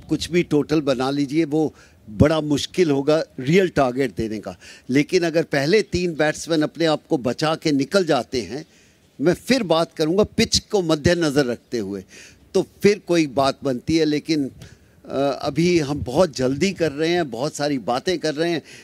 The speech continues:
जितने भी हमने मैच देखे हैं, ये पिच आसान नहीं है बल्लेबाजों के लिए, ये नाइटमेयर वाली पिच है। और आगे गेंदबाज भी कोई आसान नहीं है।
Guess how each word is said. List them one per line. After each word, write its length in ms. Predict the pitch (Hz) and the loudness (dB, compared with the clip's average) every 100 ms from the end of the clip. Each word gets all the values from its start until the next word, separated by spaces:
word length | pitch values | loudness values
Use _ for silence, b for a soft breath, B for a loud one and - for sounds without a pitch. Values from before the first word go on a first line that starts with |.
| B 110 | B -2
जितने 420 | 147 - 165 196 | -2 -2 0 0
भी 140 | 175 | 0
हमने 280 | 147 147 156 | 0 0 0
मैच 400 | 135 135 151 - | 0 0 -2 -6
देखे 380 | 127 139 - 156 | -6 -6 -4 -4
हैं, 120 | 156 - B B B B 120 | -2 -6 B B B B 0
ये 160 | 151 | 0
पिच 420 | - 170 175 - - - 135 | 2 -2 -2 -4 -14 -2 2
आसान 460 | 139 - 147 143 | 2 4 4 4
नहीं 360 | 143 131 139 175 | 4 4 4 4
है 80 | 151 | 2
बल्लेबाजों 680 | 127 135 151 135 135 147 | 0 4 4 4 2 0
के 160 | 135 147 | -2 -2
लिए, 280 | 143 160 156 b b b | 0 0 -2 b b b
ये 140 | 147 151 | 2 2
नाइटमेयर 840 | 135 143 151 - 143 156 151 107 | 2 2 0 -2 0 0 0 0
वाली 260 | 135 139 139 | 0 0 0
पिच 420 | - 147 - - 135 | 2 0 0 -8 0
है। 280 | 165 185 - B B | 2 2 -2 B B
और 160 | 160 170 | 2 2
आगे 480 | 131 139 180 220 214 | 0 0 2 4 2
गेंदबाज 840 | 127 127 190 247 214 226 226 143 | 0 4 4 4 6 6 4 2
भी 320 | 139 180 190 - b - | 2 2 2 -6 b 2
कोई 160 | 170 | 4
आसान 400 | 156 127 160 156 | 4 2 0 2
नहीं 320 | 135 127 127 | 4 2 2
है। 140 | 101 | -2